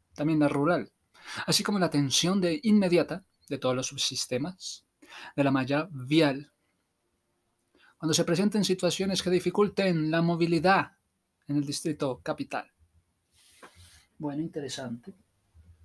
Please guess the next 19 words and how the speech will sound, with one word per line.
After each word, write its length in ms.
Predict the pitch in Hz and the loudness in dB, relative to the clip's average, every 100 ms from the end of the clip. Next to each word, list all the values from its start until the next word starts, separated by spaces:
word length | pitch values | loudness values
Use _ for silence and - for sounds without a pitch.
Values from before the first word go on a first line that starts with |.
| _ _ _ _ _ - _ _ _ | _ _ _ _ _ -20 _ _ _
Pensado 560 | - 139 131 151 135 139 | -12 -10 -8 -4 -4 -6
todo 360 | 147 139 165 - - - - - _ _ - - - _ | -6 -4 -4 -8 -20 -20 -20 -20 _ _ -20 -20 -20 _
de 180 | 151 151 | 0 4
una 360 | 180 208 196 | 6 8 8
y 40 | 185 | 6
de 80 | 170 | 6
otra 220 | 165 165 | 4 0
forma. 480 | - 131 123 165 - _ _ _ _ _ _ _ _ _ _ _ _ _ _ _ - _ _ _ _ | -2 -2 -2 -6 -10 _ _ _ _ _ _ _ _ _ _ _ _ _ _ _ -20 _ _ _ _
Sumamente 600 | - 185 208 190 156 139 | -6 0 2 2 0 0
interesante. 920 | 139 123 131 127 180 196 143 123 - - _ _ _ - _ | -4 -2 -4 0 2 2 2 -4 -16 -20 _ _ _ -20 _
Tanto 260 | - 190 185 | -2 0 2
es 40 | |
así 240 | 185 165 180 | 2 2 0
que 140 | 170 | 2
vamos 320 | 160 156 147 | 4 4 2
a 80 | 139 | 0
repetir. 600 | 139 139 147 147 160 202 - - - - _ _ _ _ _ _ _ - - - | -2 2 2 2 0 0 -2 -16 -18 -20 _ _ _ _ _ _ _ -20 -20 -12
Repitamos, 1000 | - 226 233 - 190 135 - - - - - | 2 6 6 6 0 0 -4 -6 -4 -6 -4
repitamos. 880 | 170 160 175 - 247 220 196 - | -4 -2 -2 -4 -6 -8 -8 -10